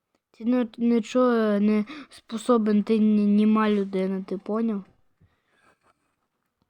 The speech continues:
Так. Ей,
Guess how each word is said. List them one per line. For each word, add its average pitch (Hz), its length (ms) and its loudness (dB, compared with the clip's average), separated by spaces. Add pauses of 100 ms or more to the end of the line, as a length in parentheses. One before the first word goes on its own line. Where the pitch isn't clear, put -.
(1400)
Так. 247 640 -6 (1700)
Ей, 226 800 -2